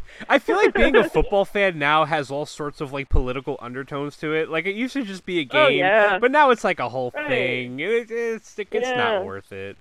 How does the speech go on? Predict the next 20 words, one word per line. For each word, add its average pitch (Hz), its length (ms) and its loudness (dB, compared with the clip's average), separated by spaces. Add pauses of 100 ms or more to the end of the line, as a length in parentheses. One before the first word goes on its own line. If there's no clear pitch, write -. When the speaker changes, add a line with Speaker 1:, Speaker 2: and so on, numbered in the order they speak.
(840)
Speaker 1:
It's 285 140 -8
like, 311 180 2
"Ah, 349 120 6
get 285 180 2
over 180 260 6
it." 175 220 2
Speaker 2:
Right. 226 500 4 (300)
Speaker 1:
<laughs> - 260 -2
Speaker 2:
I 226 140 4
think 403 240 -2
the 285 80 2
only 247 220 2
sport 185 480 -2
I've 165 160 0
ever 156 200 -4
really 156 280 -6
been 139 160 -8
into 135 340 -10
was 123 280 -12
boxing. 113 580 -8